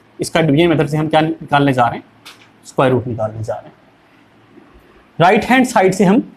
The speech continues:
pairing कर रहे हैं, ज़ीरो फ़ाइव ये पेयर बन गया, वन अकेला रह गया। आइए इसको solve करते हैं।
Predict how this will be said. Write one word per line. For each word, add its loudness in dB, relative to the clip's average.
pairing 2
कर -2
रहे -12
हैं, -14
ज़ीरो 2
फ़ाइव 0
ये 0
पेयर 0
बन 2
गया, 0
वन 2
अकेला -2
रह -2
गया। -12
आइए 4
इसको -2
solve -2
करते -12
हैं। -16